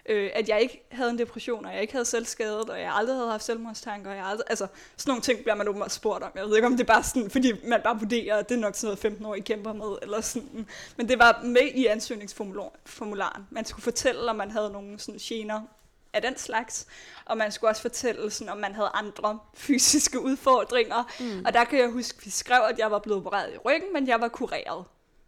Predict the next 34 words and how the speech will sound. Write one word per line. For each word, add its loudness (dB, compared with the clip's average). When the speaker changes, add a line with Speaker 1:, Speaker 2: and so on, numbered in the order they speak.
Speaker 1:
Man -20
kan -18
ikke -20
blive -8
kureret. -6
<laughs> -20
Speaker 2:
Nej. 6
Speaker 1:
Eller 4
sådan -2
det. 6
Nej. 0
Speaker 2:
Nej. -8
Speaker 1:
Men, 0
øhm, -12
altså, 0
jeg -4
Speaker 2:
Men 2
Speaker 1:
fik 0
Speaker 2:
du 4
Speaker 1:
lov 4
Speaker 2:
kom 8
Speaker 1:
til 4
at 4
komme 2
Speaker 2:
afsted. 8
Speaker 1:
afsted. -4
<laughs> -20
Speaker 2:
Var 2
det 0
første -2
gang, -2
du -10
fik -8
veninder? -4